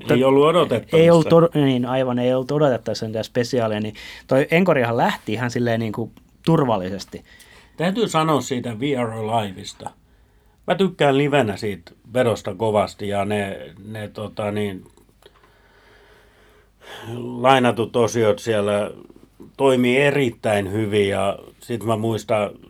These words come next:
Speaker 1: samalta kesältä Milanon keikasta, kun, kun tota, <laughs> luin, luin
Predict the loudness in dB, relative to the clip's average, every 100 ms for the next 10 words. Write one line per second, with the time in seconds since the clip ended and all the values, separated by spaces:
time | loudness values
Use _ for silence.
0 | _ -20 _ -12 -8 -4 -4 -4 -6 -4
1 | -4 -4 -6 -4 0 2 2 -2 -4 -4
2 | -4 -6 -6 -8 -6 -8 -6 -10 -12 -14
3 | -12 -12 -14 -10 -10 -8 -10 -12 -8 -6
4 | -4 -4 -4 -8 -16 _ _ _ _ _
5 | -6 -2 -2 -4 -10